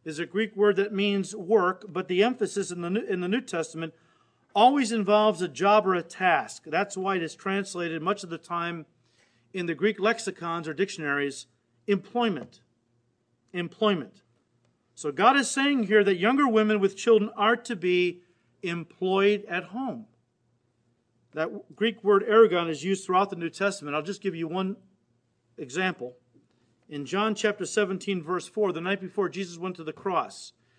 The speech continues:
he prayed to his Father, and he said, "Father, I have finished the work, ergon, you gave me to do." In other words, "I have finished the task or assignment that you gave me to do." Ergon means an assignment or a task. It had a beginning,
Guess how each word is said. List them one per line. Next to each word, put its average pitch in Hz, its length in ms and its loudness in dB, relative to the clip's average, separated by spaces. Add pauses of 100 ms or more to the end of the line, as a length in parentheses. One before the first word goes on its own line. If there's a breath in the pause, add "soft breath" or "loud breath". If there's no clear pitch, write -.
(240)
he 165 160 -12
prayed 220 280 2
to 202 100 4
his - 120 -2
Father, 202 480 2 (840)
and 160 120 -6
he 170 60 -4
said, 190 240 -2
"Father, 226 480 8
I 202 140 4
have 196 120 2
finished 247 420 -2
the 214 100 2
work, 202 400 2
ergon, 170 460 4 (500)
you 185 180 0
gave 226 320 4
me 214 160 2
to 208 140 -6
do." 170 300 4
In 147 60 -4
other 208 180 0
words, 220 420 4 (360 soft breath)
"I 190 120 4
have 190 160 2
finished 269 300 -2
the 208 80 -4
task 226 640 2
or 208 100 4
assignment 240 800 0 (180)
that 202 80 2
you 208 140 0
gave 233 260 0
me 240 140 2
to 226 100 2
do." 208 240 4 (320 loud breath)
Ergon 233 600 6
means 240 360 2
an 240 140 -4
assignment 247 440 2
or 202 100 4
a 196 60 2
task. 226 480 0
It 175 80 -2
had 214 140 4
a 208 40 0
beginning, 269 540 0